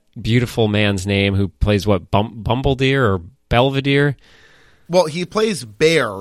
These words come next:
Speaker 2: on the script, but they call him
Speaker 1: Yeah.
Speaker 2: Mister Belvedere, uh, in
Speaker 1: Uh,
Speaker 2: that scene.
Speaker 1: he was
Speaker 2: The great,
Speaker 1: great.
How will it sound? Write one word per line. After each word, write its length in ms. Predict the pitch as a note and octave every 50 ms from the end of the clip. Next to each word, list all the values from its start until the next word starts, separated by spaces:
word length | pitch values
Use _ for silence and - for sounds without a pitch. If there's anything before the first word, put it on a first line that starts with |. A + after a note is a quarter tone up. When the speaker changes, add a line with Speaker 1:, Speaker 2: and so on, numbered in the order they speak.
| G2+ -
Speaker 2:
on 160 | A2+ B2+ B2 A#2+
the 60 | A2+
script, 340 | - - - C#3 A#2+ A2 -
but 80 | A2+
they 80 | C3+ C3
call 240 | - - D#3+ D#3 A#2
him 80 | A2+ A#2
Speaker 1:
Yeah. 100 | G2 -
Speaker 2:
Mister 220 | - - - B2+
Belvedere, 680 | A2 B2 B2 B2 G#2+ B2 G#2+ A#2 G#2+ G2+ G2+ F#2+ A2 - _ -
uh, 300 | G#2+ G#2+ G#2 G2+ G2+ -
in 60 | - A#2+
Speaker 1:
Uh, 280 | A2+ A2 G#2+ G#2 G#2 G2+
Speaker 2:
that 60 | -
scene. 400 | - - B2+ A2 G2 - - - - _ _ _ _
Speaker 1:
he 240 | - - - C3 C3+
was 120 | C#3+ D#3 D#3
Speaker 2:
The 20 |
great, 120 | - F#3 F3+
Speaker 1:
great. 320 | C3+ C3+ C3+ C#3 B2+ -